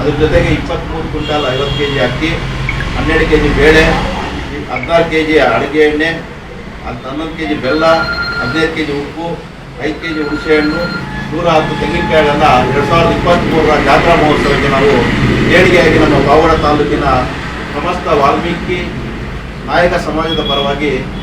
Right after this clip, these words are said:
ನಾವು ದೇಣಿಗೆಯನ್ನ ನಮ್ಮ ಶ್ರೀಮಠಗಳಿಗೆ ತಲುಪಿಸಿದ್ವಿ. ಅದೇ ರೀತಿ ಈ ವರ್ಷ ಎರಡ್ ಸಾವಿರದ ಇಪ್ಪತ್ನಾಲ್ಕರ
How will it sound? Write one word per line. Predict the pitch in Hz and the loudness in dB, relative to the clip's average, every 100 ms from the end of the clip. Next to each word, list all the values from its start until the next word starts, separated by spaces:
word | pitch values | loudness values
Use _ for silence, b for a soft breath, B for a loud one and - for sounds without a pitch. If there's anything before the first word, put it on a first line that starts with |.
| - | -8
ನಾವು | 135 127 | -6 -2
ದೇಣಿಗೆಯನ್ನ | 151 165 156 151 147 | -2 0 2 2 2
ನಮ್ಮ | 143 - 131 123 | 0 -2 -4 -4
ಶ್ರೀಮಠಗಳಿಗೆ | 147 151 127 127 127 131 120 120 - - | -4 -4 -4 -4 -4 -4 -4 -6 -10 -10
ತಲುಪಿಸಿದ್ವಿ. | 117 - 139 - - - - - - | -10 -8 -10 -10 -12 -12 -14 -14 -8
ಅದೇ | - 185 | 0 4
ರೀತಿ | 180 175 175 143 143 - - - - | 4 4 2 4 2 -2 -8 -8 2
ಈ | |
ವರ್ಷ | 359 180 - | 4 6 6
ಎರಡ್ | - - | 4 2
ಸಾವಿರದ | 165 160 | 0 0
ಇಪ್ಪತ್ನಾಲ್ಕರ | 147 165 156 156 156 143 143 143 139 | -2 -4 -4 -2 -2 -2 -4 -4 -6